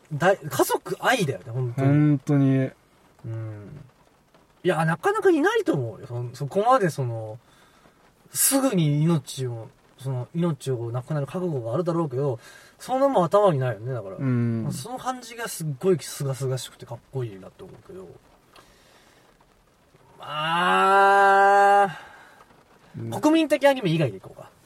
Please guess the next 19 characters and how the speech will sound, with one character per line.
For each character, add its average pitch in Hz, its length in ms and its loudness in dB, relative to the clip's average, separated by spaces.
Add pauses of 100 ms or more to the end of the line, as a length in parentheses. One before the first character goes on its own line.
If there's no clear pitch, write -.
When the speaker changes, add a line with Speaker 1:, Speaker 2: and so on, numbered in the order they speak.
(1000)
Speaker 2:
国 151 140 -2
民 151 180 2
的 151 220 0
ア 147 80 2
ニ 147 140 2
メ 156 180 2
以 151 60 2
外 160 400 4
で、 156 100 4
Speaker 1:
う 185 640 0
ん。 - 60 -14
Speaker 2:
え - 20 -8
っ 110 60 -14
と、 135 160 -2
絞 123 520 -4
る？ - 300 -8 (120)
も 110 100 -4
っ 180 40 -8 (100)
と。 - 140 -12